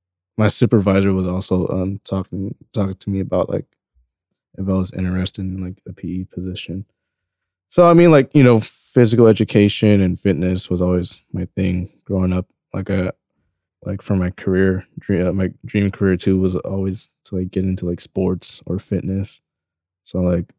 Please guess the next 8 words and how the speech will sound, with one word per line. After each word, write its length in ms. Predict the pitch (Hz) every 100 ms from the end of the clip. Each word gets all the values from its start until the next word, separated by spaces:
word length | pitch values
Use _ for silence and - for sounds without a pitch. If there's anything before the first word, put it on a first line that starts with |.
| _ _
I'm 80 | 101
kinda, 320 | - 113 101 107
I'm 80 |
kinda 320 | 101 - 107 104
meeting 580 | 101 104 107 101 98 - _ _ _ _ -
at 160 | 98 95
that 160 | 98
level 480 | 64 98 98 98 98